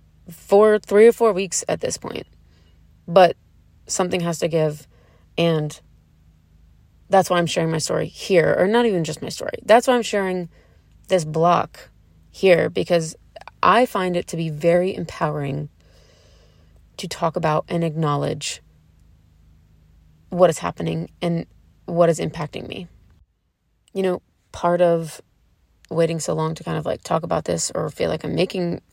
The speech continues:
like, change or progress in this regard is definitely that fear, like, perfectionism and feeling like I have to have my m-, message, like, f-, polished and, like, ready for the world when I start talking about it.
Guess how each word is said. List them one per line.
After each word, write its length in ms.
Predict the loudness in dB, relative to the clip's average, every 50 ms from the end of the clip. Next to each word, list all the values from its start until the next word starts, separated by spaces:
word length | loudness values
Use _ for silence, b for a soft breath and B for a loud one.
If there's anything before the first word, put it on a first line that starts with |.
| _ -8
like, 180 | -8 -8 -8 _ -20 -10 -8
change 400 | -6 -4 -2 -2 -2 -4 -4 -6
or 100 | -8 -8
progress 440 | -4 -2 -2 -2 -2 -2 -4 -4
in 80 | -6 -6
this 160 | -6 -6 -8
regard 280 | -6 -4 -2 -2 -2 -2
is 160 | -4 -6 -8 -10 _ _ _
definitely 420 | -2 -2 0 0 -4 -4 -4 -4 -8 B B B B B B B B B B B B B B B B B B B B _ _ _ _
that 120 | -6 -6 -2
fear, 240 | 2 2 4 4
like, 160 | 2 0 -2 -6
perfectionism 600 | -8 -2 -2 -2 -2 0 -2 -2 0 0 0 0
and 100 | 0 0
feeling 260 | 0 0 0 2 0
like 140 | 0 -2 -4
I 60 | -6
have 220 | -8 -6 -8 -6 -6
to 80 | -6
have 120 | -6 -4 -2
my 120 | -2 -2
m-, 160 | -2 -2 -4 -4
message, 460 | -4 -2 -2 -2 -2 -2 -4 -4 -4
like, 260 | -10 -12 -12 -16 -20 _ _ _ _ _ _
f-, 400 | -20 -20 -20 -20 -20 -20 -20 _ _ _ _ _ _ _ _ -20 _
polished 680 | -8 -2 0 2 4 4 4 2 0 -6 -8 -10 -12 -8 _
and, 440 | 0 0 0 0 0 -2 -4 -4 -6
like, 240 | -6 -6 -6 -8 -10 -10
ready 340 | -6 4 6 6 6 6 4
for 140 | 0 0
the 100 | 0 0
world 480 | 2 2 2 4 4 2 2 0 -2 -6 b b b b b b b b b b b b _ _ _ _ _ _ _
when 120 | -4 -2
I 80 | -2 -2
start 220 | -2 -2 -4 -4
talking 300 | -4 -10 -12 -10 -12 -12
about 220 | -8 -8 -8 -8 -8
it. 140 | -10 -10